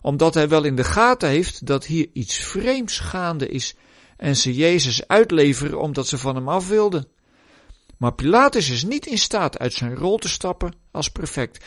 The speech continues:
zelfs niet als zijn vrouw hem laat weten dat ze een akelige droom heeft gehad over die Jezus. Nee, Pilatus doet wat van hem verlangd wordt door het volk en door zijn superieuren. Jezus zegt vrijwel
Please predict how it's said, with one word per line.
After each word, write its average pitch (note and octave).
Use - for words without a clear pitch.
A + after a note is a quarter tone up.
zelfs A3+
niet A3
als C#3
zijn A2
vrouw A#3
hem D4+
laat C4+
weten D#3
dat C#3+
ze -
een A2+
akelige F#3+
droom D#3+
heeft C3+
gehad -
over B2+
die B2+
Jezus. B2+
Nee, F3+
Pilatus E3
doet E3
wat D#3
van D3
hem C#3
verlangd F#3+
wordt E3+
door B2
het B2
volk F#3+
en B2+
door A#2+
zijn B2+
superieuren. C3+
Jezus C3
zegt -
vrijwel B2